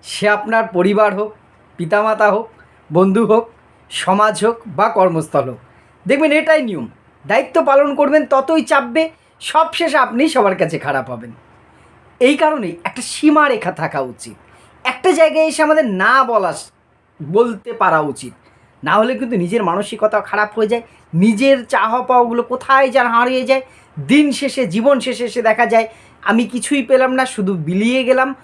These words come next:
হতাশ, নিঃস্ব একটা মানুষ হিসেবে নিজেকে দেখতে হয়। এইটা আপনার সাথেও কি হয়? বেশিরভাগ মানুষের ক্ষেত্রে কিন্তু এটা হয়ে যায়। যে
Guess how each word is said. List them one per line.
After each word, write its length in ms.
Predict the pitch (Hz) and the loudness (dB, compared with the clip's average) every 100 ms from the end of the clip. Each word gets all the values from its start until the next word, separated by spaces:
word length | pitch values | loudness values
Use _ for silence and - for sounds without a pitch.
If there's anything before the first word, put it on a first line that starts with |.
| _ - | _ -6
হতাশ, 560 | 196 226 262 262 - 147 | -4 0 0 0 -4 -2
নিঃস্ব 400 | 165 247 - 277 | 0 0 0 -2
একটা 200 | - 170 | 0 0
মানুষ 260 | 151 147 | 0 -2
হিসেবে 280 | 147 139 135 | -8 -8 -8
নিজেকে 340 | 135 127 131 | -8 -8 -8
দেখতে 320 | 127 123 - 123 | -10 -12 -12 -14
হয়। 240 | 127 123 - _ _ _ _ _ _ - | -12 -14 -18 _ _ _ _ _ _ 0
এইটা 340 | 247 285 269 269 | 0 2 0 0
আপনার 280 | 196 196 240 | -2 0 -2
সাথেও 340 | - 247 247 | 0 -2 -2
কি 180 | 202 226 | -4 0
হয়? 120 | 240 | 2
বেশিরভাগ 520 | 156 170 180 262 262 269 | 2 -2 -6 -4 -4 -4
মানুষের 380 | 247 214 208 226 | -4 -4 -6 -12
ক্ষেত্রে 300 | 240 202 254 | -14 -14 -10
কিন্তু 280 | 214 226 226 | -8 -6 -2
এটা 240 | 214 214 - | 0 -2 -2
হয়ে 220 | 202 247 | -2 0
যায়। 220 | 190 156 | -2 -4
যে 120 | 117 | -6